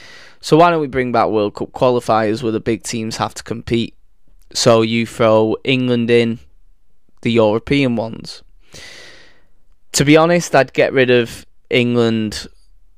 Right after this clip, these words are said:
Scotland, Ireland and Wales and group them together and have the British and Irish Lions, only because it will free up World Cup spots for other developing nations.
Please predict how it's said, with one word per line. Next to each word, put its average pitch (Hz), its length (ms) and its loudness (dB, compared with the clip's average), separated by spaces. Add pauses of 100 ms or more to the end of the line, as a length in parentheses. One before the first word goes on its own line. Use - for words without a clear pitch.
(400)
Scotland, 107 680 -2
Ireland 101 720 -4 (880)
and 110 280 -4
Wales 107 580 -2 (800)
and 110 160 -6
group 110 240 -6
them 110 140 -8
together 110 420 -4
and 107 100 -6
have 107 140 -8
the 107 80 -10
British - 320 -6
and 110 80 -6
Irish 104 320 -4
Lions, 113 480 -2 (100)
only 139 380 4
because 117 800 -2 (100)
it 120 160 -6
will 117 220 -4
free 113 420 0
up - 240 -2 (180)
World 110 360 -2
Cup - 260 -8
spots - 640 -4 (960)
for 120 380 2
other 120 100 0
developing 110 540 -2
nations. 117 680 -4